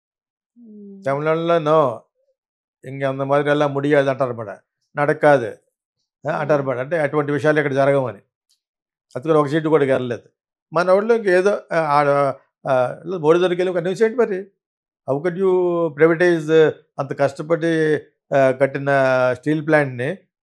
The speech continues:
Speaker 2: It's a prestige of, ఆ, entire ఆంధ్రప్రదేశ్, entire ఇండియా. అటువంటి దాన్ని ఎందుకు అమ్మేస్తున్నావు అదానికి వాళ్ళకిని? వాళ్ళంతే, గుజరాతీస్ అంతే. దానికి బీజేపీ సెల్ వాళ్ళు మాట్లాడుతూ ఉంటారు నాన్‌సెన్స్.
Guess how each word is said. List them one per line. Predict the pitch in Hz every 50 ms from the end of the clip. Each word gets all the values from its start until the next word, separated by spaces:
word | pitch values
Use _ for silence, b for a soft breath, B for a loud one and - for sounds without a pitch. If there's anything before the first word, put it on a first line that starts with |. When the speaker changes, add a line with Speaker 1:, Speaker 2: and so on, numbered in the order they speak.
| _ _ -
Speaker 2:
It's | 117 135 127 101
a |
prestige | 104 135 131 - - - 175 170 160
of, | 156 160 156 156 - 156
ఆ, | 139 135 135 131 127 123 127
entire | 123 131 - 151 147 143 139
ఆంధ్రప్రదేశ్, | 135 135 131 135 131 139 127 131 127 - -
entire | 120 117 160 147 131
ఇండియా. | 131 131 135 143 127 110 107 - _ _ _ _ _ _
అటువంటి | 139 135 147 147 143 139 143
దాన్ని | 123 139 147 156 165 165 160 151 151 147 147 _ _ _ _ -
ఎందుకు | 147 151 170
అమ్మేస్తున్నావు | 165 165 175 180 170 175 180 190 190 202 202 202 -
అదానికి | 147 143 160 165 165 170 160
వాళ్ళకిని? | 170 160 160 156 165 156 170 175 170 _ _ _ _ _ _ _ _ _ _ _ _ _ _ _ _ _ _ 143
వాళ్ళంతే, | 156 180 190 214 226 - 339 302 269 214 156
గుజరాతీస్ | 131 139 135 156 170 190 196 190 196 277 - -
అంతే. | 185 160 151 151 175 185 139 95 - - _ _ _ _ _ _ _ _ _ _ _ _ _ _ _ _ _ _ _ _ _ _ _
దానికి | 160 175 185 185 175 180 180 175 175 175 170 170 165
బీజేపీ | 151 143 175 180 190 190 196 202
సెల్ | - - 190 180
వాళ్ళు | 185 180 170
మాట్లాడుతూ | 160 165 156 165 160 156 175
ఉంటారు | 165 151 156 131
నాన్‌సెన్స్. | 127 139 143 147 135 131 135 117 104 101